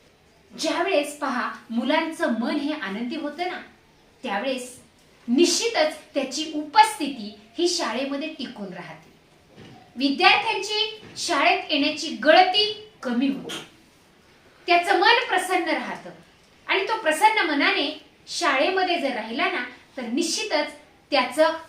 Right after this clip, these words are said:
अध्ययन करण्याची क्षमता सुद्धा वाढीला लागते, तो प्रसन्न राहतो.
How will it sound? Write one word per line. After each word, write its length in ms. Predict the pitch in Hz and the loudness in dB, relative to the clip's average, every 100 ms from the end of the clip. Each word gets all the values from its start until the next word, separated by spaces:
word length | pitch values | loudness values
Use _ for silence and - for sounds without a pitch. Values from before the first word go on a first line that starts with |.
| - | -2
अध्ययन 580 | 277 220 294 349 415 403 | 0 2 2 2 2 0
करण्याची 440 | 302 262 247 277 294 | -2 -2 -2 -4 -10
क्षमता 680 | - - 285 254 285 359 | -10 -4 -2 -2 -2 -4
सुद्धा 440 | 349 294 254 294 311 - - | -6 -8 -4 -4 -4 -12 -16
वाढीला 480 | 196 196 185 175 175 | -6 -6 -6 -10 -10
लागते, 540 | 151 - - - - - _ _ - _ - _ _ - _ - | -12 -20 -20 -20 -20 -20 _ _ -20 _ -20 _ _ -20 _ -2
तो 140 | 381 403 | 0 2
प्रसन्न 540 | 415 381 466 480 466 | 2 4 2 4 4
राहतो. 480 | 311 247 - 190 | 4 2 -4 -12